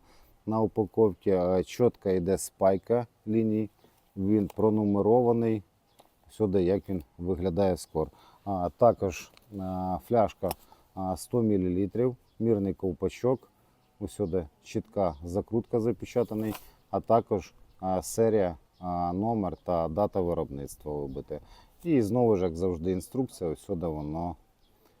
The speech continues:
все відривається, і тут можна все, а, прочитати, інструкцію, а, до препарату. А зараз взяв два препарата.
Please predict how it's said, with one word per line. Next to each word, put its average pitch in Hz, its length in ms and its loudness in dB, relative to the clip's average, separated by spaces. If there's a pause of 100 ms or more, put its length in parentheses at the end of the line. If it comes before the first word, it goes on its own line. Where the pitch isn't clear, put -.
(280)
все 78 320 -6
відривається, 117 720 -4
і - 20 -2
тут 101 200 -6
можна 82 300 -6
все, 101 360 -6 (160)
а, 82 260 -4
прочитати, - 720 -6 (380)
інструкцію, 98 760 -2 (200)
а, 80 200 -6
до 80 280 -2
препарату. 73 800 -8 (3500)
А 101 160 -10
зараз 110 380 4
взяв 98 320 0
два 104 220 2
препарата. 98 800 0